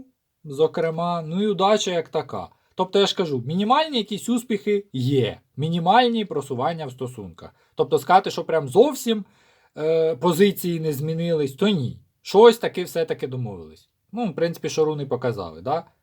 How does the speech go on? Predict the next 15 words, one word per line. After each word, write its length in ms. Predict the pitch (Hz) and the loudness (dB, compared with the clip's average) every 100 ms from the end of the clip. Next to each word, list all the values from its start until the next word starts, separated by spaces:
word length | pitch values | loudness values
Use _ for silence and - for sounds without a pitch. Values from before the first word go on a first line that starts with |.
| _ | _
Перша 300 | 156 175 156 | 2 2 0
Єра 340 | 143 151 139 | 0 0 0
натякала, 560 | 127 123 127 143 139 117 | -4 -6 -2 0 2 0
що 140 | - | -4
якийсь 280 | 113 139 123 | -8 -8 -6
результат 560 | 120 113 117 113 110 143 | -6 -4 -4 -4 -6 -4
є, 140 | 202 | -4
якийсь 440 | 302 294 - - | -4 -6 -16 -10
урожай 400 | 151 151 139 139 | 0 2 2 0
буде 420 | 127 127 127 117 104 _ | 0 -4 -6 -8 -10 _
з 120 | - | -14
того, 400 | - 113 101 98 _ _ _ | -8 -6 -6 -10 _ _ _
з 100 | - | -8
тої 240 | 123 113 | -6 -4
зустрічі. 720 | 104 110 101 95 87 - 85 | -8 -14 -14 -14 -14 -16 -18